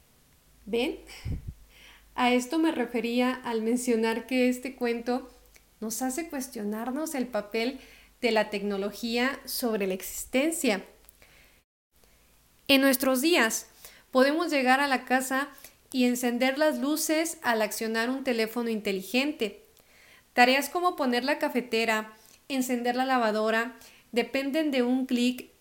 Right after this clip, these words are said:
y de la velocidad de nuestro internet, así como también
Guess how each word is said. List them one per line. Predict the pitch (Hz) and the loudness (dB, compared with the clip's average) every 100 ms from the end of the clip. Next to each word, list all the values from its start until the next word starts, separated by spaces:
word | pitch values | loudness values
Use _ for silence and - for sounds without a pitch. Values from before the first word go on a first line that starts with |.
| _ _ - | _ _ -4
y | 302 320 | 0 2
de | 330 | 4
la | 302 247 | 4 2
velocidad | 220 214 233 214 226 247 - | 0 -4 -4 0 0 0 -6
de | 214 226 | -6 -4
nuestro | 226 214 214 - 208 | -2 -4 -8 -8 -4
internet, | 208 202 208 214 247 330 330 - _ _ _ _ _ | -4 -4 -4 -2 -2 -4 -6 -18 _ _ _ _ _
así | - 247 | -12 -10
como | - 247 233 214 | -4 -2 0 -2
también | 214 220 214 220 226 | 0 0 0 -2 -4